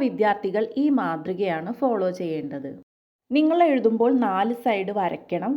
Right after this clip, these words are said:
ഫോട്ടോ എന്ന ബോക്സ് നടുവിൽ വേണം വരയ്ക്കേണ്ടത്. മാതൃകയിൽ സൈഡിലാണ് കൊടുത്തിരിക്കുന്നത്. അത് സ്ഥലം തികയാത്തത് കൊണ്ടാണ്. ഫോട്ടോയുടെ താഴെ പേരെഴുതുക. മരിച്ച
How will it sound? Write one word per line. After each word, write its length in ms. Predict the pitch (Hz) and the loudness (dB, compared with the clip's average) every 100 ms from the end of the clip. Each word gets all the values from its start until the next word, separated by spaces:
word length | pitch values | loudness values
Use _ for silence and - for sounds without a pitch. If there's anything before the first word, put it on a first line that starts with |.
| - | 0
ഫോട്ടോ 380 | 208 196 196 226 226 | 4 4 4 2 2
എന്ന 140 | 208 196 | -2 -2
ബോക്സ് 360 | 175 202 - - 214 | 2 2 0 -6 -4
നടുവിൽ 400 | 214 226 262 254 | 2 4 4 2
വേണം 280 | 208 180 196 208 | 0 -2 -4 -4
വരയ്ക്കേണ്ടത്. 680 | 185 165 - 185 185 180 202 330 - - - 190 | -2 -4 -6 -6 -4 -4 0 -2 -2 -18 -8 -2
മാതൃകയിൽ 500 | 190 185 196 208 240 - | -2 0 2 2 2 2
സൈഡിലാണ് 560 | 202 175 208 226 196 196 | 2 2 0 0 0 -2
കൊടുത്തിരിക്കുന്നത്. 720 | 196 - 180 165 170 170 214 - 190 | -4 -4 -8 -6 -8 -6 -6 -6 -6
അത് 120 | 170 233 | -6 -6
സ്ഥലം 320 | - 202 185 220 | -2 -2 0 0
തികയാത്തത് 520 | 233 185 175 175 180 196 | 0 0 -2 -2 -4 -4
കൊണ്ടാണ്. 420 | 196 180 175 214 294 - - - | -6 -6 -4 -2 -4 -8 -14 0
ഫോട്ടോയുടെ 440 | 247 240 240 233 233 | 2 4 4 4 2
താഴെ 360 | 202 170 170 294 - 262 | 0 0 -2 -4 -2 0
പേരെഴുതുക. 600 | 208 180 175 160 156 143 - _ _ _ _ _ _ _ 226 | 0 0 -4 -4 -6 -8 -14 _ _ _ _ _ _ _ -2
മരിച്ച 320 | 269 277 277 | 0 0 -2